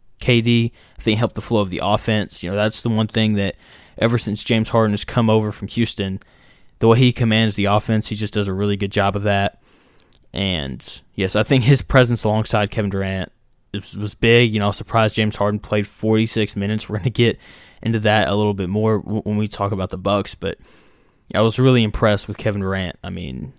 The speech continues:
how could you not be? Like, the dude was absolutely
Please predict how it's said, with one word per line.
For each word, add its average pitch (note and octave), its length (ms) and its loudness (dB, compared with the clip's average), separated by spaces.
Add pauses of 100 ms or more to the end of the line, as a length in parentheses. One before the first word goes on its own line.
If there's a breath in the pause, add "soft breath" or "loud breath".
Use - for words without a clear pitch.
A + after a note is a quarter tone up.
(140)
how C#3 160 2
could D3+ 160 2
you C3+ 80 0
not C3+ 260 4
be? F2+ 80 -8
Like, F#2 220 -10
the G2 60 -6
dude A#2 180 2
was A2+ 100 0
absolutely G2 640 -2